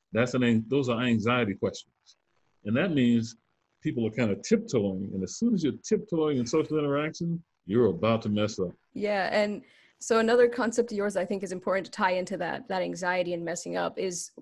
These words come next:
Speaker 2: you always talk about how no one is innocent and we all make these mistakes.
Speaker 1: There
Speaker 2: Yeah.
Speaker 1: are no innocent. And what I mean is,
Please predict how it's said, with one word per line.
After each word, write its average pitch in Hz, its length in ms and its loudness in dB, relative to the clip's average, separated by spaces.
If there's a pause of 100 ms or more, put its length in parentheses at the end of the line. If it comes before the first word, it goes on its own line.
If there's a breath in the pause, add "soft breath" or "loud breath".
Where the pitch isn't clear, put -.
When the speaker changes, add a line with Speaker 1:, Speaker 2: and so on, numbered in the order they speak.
(120)
Speaker 2:
you 214 140 0
always 202 180 2
talk - 240 -6
about 185 240 -4
how 180 100 -2
no 185 220 0
one 190 200 0
is 170 140 -6
innocent 165 500 -6 (280)
and 175 80 -6
we 185 140 -2
all 190 140 0
make 165 260 -6
these 156 180 -12
mistakes. - 680 -10 (220)
Speaker 1:
There 127 140 4
Speaker 2:
Yeah. 175 180 6
Speaker 1:
are - 20 2
no 165 220 4
innocent. 151 480 2
And 127 120 0
what 143 160 4
I 131 120 6
mean 226 400 6
is, 110 640 4